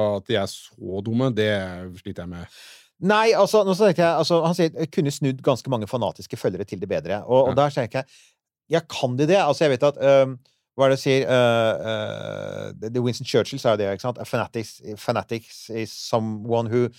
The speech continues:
Speaker 2: eh, won't stop talking and won't change his mind», ikke sant? Altså, det er noe med det, altså, du,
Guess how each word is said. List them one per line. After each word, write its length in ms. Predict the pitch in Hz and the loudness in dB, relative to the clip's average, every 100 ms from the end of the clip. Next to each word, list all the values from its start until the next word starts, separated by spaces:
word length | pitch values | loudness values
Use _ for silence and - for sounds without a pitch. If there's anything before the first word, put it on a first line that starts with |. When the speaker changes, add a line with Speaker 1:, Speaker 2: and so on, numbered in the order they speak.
| - - _ _ _ | -20 -20 _ _ _
Speaker 2:
eh, 140 | 117 113 | -2 -2
won't 360 | 131 127 143 147 | 0 2 2 0
stop 360 | - 135 - | 0 0 0
talking 560 | - 117 - 127 127 123 | 0 0 2 -2 -2 -2
and 260 | 120 120 107 | -2 -2 0
won't 180 | 110 110 | -2 0
change 260 | 113 104 | -4 -4
his 120 | 123 120 | -6 -2
mind», 320 | 117 127 107 | 0 0 -4
ikke 140 | 95 | -4
sant? 220 | 135 127 | -2 -2
Altså, 200 | 117 110 | -4 -2
det 80 | 120 | 0
er 60 | 123 | 0
noe 100 | 117 | 0
med 120 | 113 | 0
det, 80 | 120 | 2
altså, 260 | 120 123 | 2 0
du, 560 | 117 110 120 117 127 131 | -4 -6 -10 -10 -8 -8